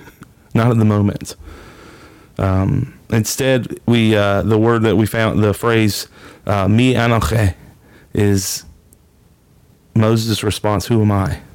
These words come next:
You know, who am I to be the guy that goes? And again, we see this identity crisis. And Moses lays out a multitude of arguments. And over and over, we see this continuation of God's grace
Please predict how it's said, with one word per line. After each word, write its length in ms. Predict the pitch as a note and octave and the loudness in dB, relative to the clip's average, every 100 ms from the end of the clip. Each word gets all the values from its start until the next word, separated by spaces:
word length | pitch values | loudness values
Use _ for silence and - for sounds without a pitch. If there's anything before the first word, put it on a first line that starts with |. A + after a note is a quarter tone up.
| - _ _ _ - _ - - - - | -20 _ _ _ -20 _ -20 -20 -14 -4
You 80 | G#2 | 0
know, 60 | |
who 140 | G2+ C3+ | 2 2
am 100 | A2+ | 2
I 140 | A#2 | 0
to 60 | A2 | 0
be 100 | G2 | 0
the 120 | G2 | 0
guy 200 | G2 F#2+ | 0 0
that 120 | F#2 | -2
goes? 480 | G2 F#2+ F2+ - - | -2 -2 -2 -6 -2
And 120 | A2+ | 0
again, 220 | B2 C3 | 2 2
we 80 | A2+ | 0
see 140 | - | 0
this 160 | G#2 G2+ | -2 -2
identity 380 | G2+ G2+ G2+ G2 | -2 0 2 0
crisis. 580 | - - - - - - _ - - - - - - - _ | -2 -4 -6 -10 -12 -18 _ -20 -20 -20 -20 -20 -20 -20 _
And 100 | G#2+ | 2
Moses 340 | A2 B2+ B2 - | 2 2 0 0
lays 200 | G#2+ F#2+ | 0 0
out 300 | G#2 F#2+ - | 0 0 0
a 100 | G2+ | 2
multitude 460 | G#2 G2+ - G2+ | 2 -2 -4 -2
of 80 | G2 | 0
arguments. 640 | G2 G2 - - - - - _ - - - | 0 -2 -2 -2 -4 -10 -14 _ -20 -20 -4
And 120 | G#2 | 0
over 200 | G#2 G#2 | 2 2
and 80 | G#2 | 2
over, 200 | G#2 G#2 | 2 0
we 140 | G2+ G2+ | 0 -2
see 300 | - G#2 G2 | -2 -2 0
this 360 | G2 - - - - - - - - | -2 -4 -10 -16 -20 -20 -20 -20 -8
continuation 720 | - G#2+ B2+ A2 G#2 G2+ G2 | -2 0 2 2 2 0 -2
of 80 | F#2+ | 0
God's 280 | G2 F#2 - | -2 -2 -4
grace 480 | G2 G2 F#2+ - | -2 -2 -2 -10